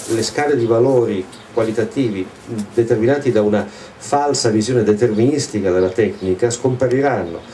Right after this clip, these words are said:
Non è che ci saranno arti più avanzate perché saranno più tecnologicamente avanzate,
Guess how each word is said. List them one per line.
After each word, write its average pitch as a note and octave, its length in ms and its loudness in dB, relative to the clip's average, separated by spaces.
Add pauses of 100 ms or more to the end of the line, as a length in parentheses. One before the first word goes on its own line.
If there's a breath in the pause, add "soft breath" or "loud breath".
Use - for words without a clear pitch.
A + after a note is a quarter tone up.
(260 loud breath)
Non B2 160 2
è D3+ 80 0
che A#2+ 120 -6
ci A#2+ 140 -4
saranno A#2 340 0
arti A#2+ 300 0
più C3+ 280 0 (280)
avanzate A#2+ 720 0
perché G#2 240 0
saranno G#2+ 340 0
più A2+ 160 -6
tecnologicamente G2+ 920 0
avanzate, F2 640 -4